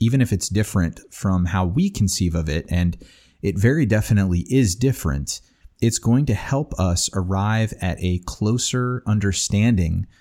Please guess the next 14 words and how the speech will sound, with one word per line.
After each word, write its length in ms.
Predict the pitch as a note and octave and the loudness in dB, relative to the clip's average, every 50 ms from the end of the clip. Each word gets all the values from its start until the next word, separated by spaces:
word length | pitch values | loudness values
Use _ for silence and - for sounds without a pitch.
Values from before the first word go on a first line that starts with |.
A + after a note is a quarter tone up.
| _ _ _ - - | _ _ _ -2 0
of 220 | G2 G2 F2+ G2 | 0 2 2 0
what 480 | G2 G#2 G#2 G#2+ - - - - - - _ _ - | 0 0 0 0 -2 -4 -8 -10 -12 -14 _ _ -4
the 400 | F#2+ G2+ G#2 G2+ F#2+ F#2+ F#2 - - | -2 0 2 2 2 0 0 -2 -4
original 580 | G2+ F#2 F2+ G#2 G#2+ A#2 C3+ C3+ B2+ A2+ G#2 F#2 | -4 -2 0 0 0 0 0 0 0 0 0 0
writers 680 | F2+ F#2 F#2 G2 G2 G#2 G#2 G#2 G#2 G2+ - - - - _ _ - | 0 0 0 0 0 0 0 0 0 -2 -4 -8 -12 -14 _ _ -2
intended 800 | G#2 G2+ F#2+ - - - D3+ D#3+ D#3 A#2 F2 D#2+ G#2 C#3 C3+ - _ _ _ _ _ - | 0 2 2 0 0 0 2 2 4 4 4 2 0 -2 -4 -8 _ _ _ _ _ 0
in 120 | G2+ G2 | 0 2
certain 320 | - - - - - G2 F2+ | 2 2 -2 0 0 2 2
passages, 640 | - G2+ F2 E2 - - G2+ E2 F2 F#2+ G2+ G#2 | 2 2 2 2 0 0 0 0 0 2 2 2
and 100 | G2+ G2 | 0 0
also 640 | - A#2 C#3+ E3 - - A2+ F#2+ F2+ F2 F2+ F#2 - | -2 -2 -4 -4 -2 -2 -2 0 0 0 -2 -2 -4
how 340 | - - - A#2 A#2 B2+ C3 | -8 -8 -6 -4 -4 -2 -2
the 380 | A#2 A2+ G#2 G#2 G#2 G2+ G#2 - - _ _ _ _ - | -2 0 0 0 0 -2 -4 -6 -10 _ _ _ _ -2
original 640 | G2 F#2 G#2 A2+ A#2 A2 A2 G#2 F#2+ F#2+ - - | 0 2 2 2 2 2 2 2 2 0 -2 -6